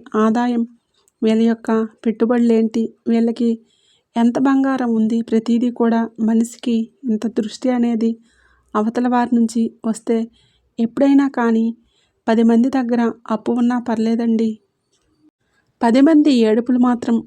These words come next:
ఉండకూడదంట. ఆ పది మంది ఏడుపులు వీరిద్దరూ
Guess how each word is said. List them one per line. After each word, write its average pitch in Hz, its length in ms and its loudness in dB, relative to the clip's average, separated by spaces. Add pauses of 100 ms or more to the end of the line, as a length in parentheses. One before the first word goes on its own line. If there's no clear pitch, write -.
(120)
ఉండకూడదంట. 226 680 0 (300)
ఆ 226 140 2
పది 233 240 0
మంది 247 280 2
ఏడుపులు 233 500 0 (680)
వీరిద్దరూ 226 560 0